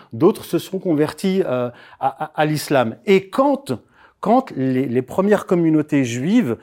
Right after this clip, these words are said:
s'installent en Palestine, en mille huit cent soixante-dix, mille huit cent quatre-vingts, les Palestiniens, y compris les Juifs,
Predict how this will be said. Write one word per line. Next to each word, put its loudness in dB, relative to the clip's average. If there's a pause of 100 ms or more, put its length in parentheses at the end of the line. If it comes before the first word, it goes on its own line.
(160)
s'installent 0 (340)
en 0
Palestine, 0 (100)
en -6
mille -2
huit 0
cent -6
soixante-dix, -6
mille -2
huit -6
cent -6
quatre-vingts, -4 (880)
les 0
Palestiniens, 0
y -8
compris -6
les 0
Juifs, -2